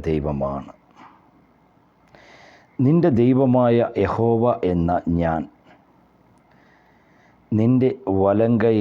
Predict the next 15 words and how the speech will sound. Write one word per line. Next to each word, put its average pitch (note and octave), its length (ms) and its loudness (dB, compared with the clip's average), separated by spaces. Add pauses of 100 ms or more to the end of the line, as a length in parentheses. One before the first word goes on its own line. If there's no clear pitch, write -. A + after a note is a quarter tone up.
പിടിച്ച് F2+ 600 -4 (380)
നിന്നോട് F#2+ 600 0 (140)
ഭയപ്പെടേണ്ട, F2+ 1000 -4 (1160)
ഞാൻ G2+ 340 0 (120)
നിന്നെ F#2 300 0 (220)
സഹായിക്കും" F2+ 840 -4 (360)
എന്ന് D#2+ 360 -4 (140)
പറയുന്നു. C#2 640 -12 (1600)
മഹാപരിശുദ്ധനും G2+ 1000 -2 (200)
സ്വർഗീയ F#2+ 580 -2
പിതാവേ, D#2 600 -2 (220)
നന്ദിയോടെ F#2 760 -2
കടന്നു F2 360 -4
വരുന്നു. D#2 440 -4 (1900)
കർത്താവേ, G#2+ 520 0